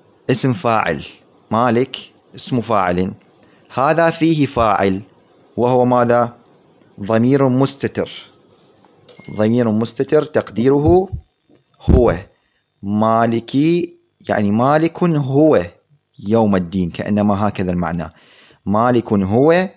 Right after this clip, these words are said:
يوم الدين. فمالك يوم الدين، مالك فيها فاعل، هذا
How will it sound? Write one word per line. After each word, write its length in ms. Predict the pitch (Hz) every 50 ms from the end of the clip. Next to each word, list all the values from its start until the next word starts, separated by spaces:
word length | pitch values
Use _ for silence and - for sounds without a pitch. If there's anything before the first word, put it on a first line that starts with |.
| _ _ _ _ _ _ _ _ _ _ _ -
يوم 540 | 110 104 104 110 123 143 156 160 156 156 156
الدين. 760 | 143 117 92 95 104 110 113 113 113 117 113 107 101 92 98 - _ - - _ _ _ _ _
فمالك 600 | _ - - 98 101 107 117 123 123 120 120 - - 98 90 80 - _ _ _ _ _ _ _ _ _ -
يوم 440 | 92 90 101 113 123 135 143 143 147
الدين، 680 | 151 143 139 135 131 147 156 165 170 175 175 170 - - _ _ _ _ _ _ _ _ _ _ - _ _ _ - -
مالك 400 | - 107 110 120 123 120 - 127
فيها 480 | 113 - 117 117 127 131 131 135 135 -
فاعل، 640 | - - 104 95 92 90 - 90 87 87 87 92
هذا 480 | 107 123 135 143 135 143 143 147 143 -